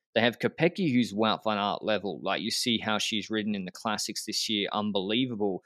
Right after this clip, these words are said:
Not really the G C threat with the pure climbing. And then you've got Vollering and Moolman.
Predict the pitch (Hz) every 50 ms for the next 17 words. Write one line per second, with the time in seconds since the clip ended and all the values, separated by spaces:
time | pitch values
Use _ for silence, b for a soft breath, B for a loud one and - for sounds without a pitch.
0 | b b b - 127 123 127 - 120 120 117 110 98 107 101 - - 107 101 95
1 | - - - 165 160 151 - - - 104 90 - - - - - - - - 113
2 | 104 92 - - - 139 147 160 156 123 92 67 71 80 - - _ _ _ _
3 | _ _ _ _ - 127 127 131 127 127 123 117 - - 127 120 113 - - 131
4 | 110 127 127 127 127 127 127 123 123 117 110 107 107 113 120 151 185 196 185 143
5 | 120 104 95 92 92